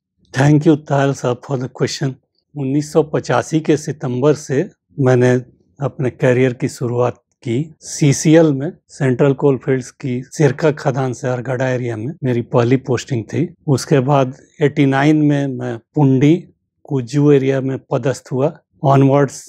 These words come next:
नाइंटी थ्री में नॉर्थ कर्णपुरा एरिया में डकरा और केडीएच में दो हज़ार एक तक काम किया।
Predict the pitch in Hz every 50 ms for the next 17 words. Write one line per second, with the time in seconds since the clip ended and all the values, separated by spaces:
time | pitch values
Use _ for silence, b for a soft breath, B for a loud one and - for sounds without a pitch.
0 | - _ _ - 135 123 127 131 131 123 - - 131 123 - - 131 139 139 139
1 | 139 139 139 135 123 107 - _ _ _ _ _ _ _ _ - 156 127 135 139
2 | 139 123 - - - 143 135 135 123 131 139 131 139 139 139 135 131 127 127 135
3 | 131 127 127 131 123 120 117 135 127 - - 135 127 139 139 151 165 - _ _
4 | _ - 135 127 127 - - - 143 123 120 131 135 131 127 - 135 131 123 120
5 | 135 117 117 127 127 123 123 120 127 127 131 _ _ - - - - - 135 127
6 | 123 110 - - 117 117 143 170